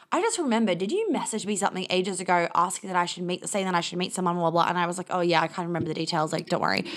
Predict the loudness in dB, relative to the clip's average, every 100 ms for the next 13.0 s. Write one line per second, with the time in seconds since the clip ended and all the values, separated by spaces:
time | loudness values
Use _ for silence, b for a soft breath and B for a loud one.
0 | B B 4 8 6 4 2 4 2 4
1 | 6 6 6 6 6 4 4 4 6 6
2 | 6 2 2 6 8 8 6 2 B B
3 | 0 2 4 2 2 -2 0 0 0 2
4 | 6 8 6 4 0 0 2 4 6 6
5 | 4 2 2 6 8 6 2 B B _
6 | _ 4 6 10 10 8 6 6 4 4
7 | 6 4 6 6 6 6 4 2 2 0
8 | 2 2 2 2 4 4 6 4 2 2
9 | 2 2 2 2 4 4 4 4 2 4
10 | 6 6 4 -2 -2 0 2 2 0 -6
11 | -4 -4 0 -2 0 -2 -2 -6 2 4
12 | 6 4 -2 0 2 4 4 4 2 -2